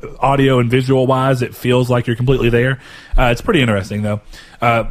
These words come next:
game looks all right, has a real cool dark vibe to it. Uh, anyway, though, outside of that, uh, outside of the new games, we also got a short update from the team working on Lost Soul Aside, which is that very Final Fantasy slash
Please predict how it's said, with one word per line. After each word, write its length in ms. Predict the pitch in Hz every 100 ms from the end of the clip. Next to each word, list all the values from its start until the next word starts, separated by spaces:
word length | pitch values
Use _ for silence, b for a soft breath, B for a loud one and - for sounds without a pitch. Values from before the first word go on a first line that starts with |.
| -
game 220 | 170 202
looks 200 | 202 190
all 180 | 175 190
right, 260 | 175 170 151
has 140 | 160
a 60 | 147
real 180 | 143 143
cool 220 | - 143
dark 320 | 123 127 127
vibe 340 | 123 123 123 123
to 200 | 120 131
it. 160 | 151 - B B
Uh, 300 | 123 117 120 - -
anyway, 260 | 202 185
though, 300 | 180 185 208
outside 380 | 175 180 - 196
of 80 | 175
that, 260 | 180 190 - - _ _ - _ _
uh, 80 | 151
outside 240 | 160 180 202
of 80 | 160
the 60 |
new 240 | 143 180 196
games, 360 | 147 123 131
we 120 | 139
also 260 | - 156 180
got 100 | 160
a 60 | 139
short 340 | - 170 160
update 360 | 147 139 143 139
from 80 | 139
the 80 |
team 320 | 131 160 151 131
working 300 | 135 139 135
on 180 | 120
Lost 280 | 120 135 135
Soul 140 | 135 131
Aside, 380 | - 131 131 123
which 160 | 120
is 100 | 113
that 120 | 120
very 240 | 117 123 117
Final 300 | - 123 120
Fantasy 480 | 127 120 117 127 113
slash 400 | - 123 117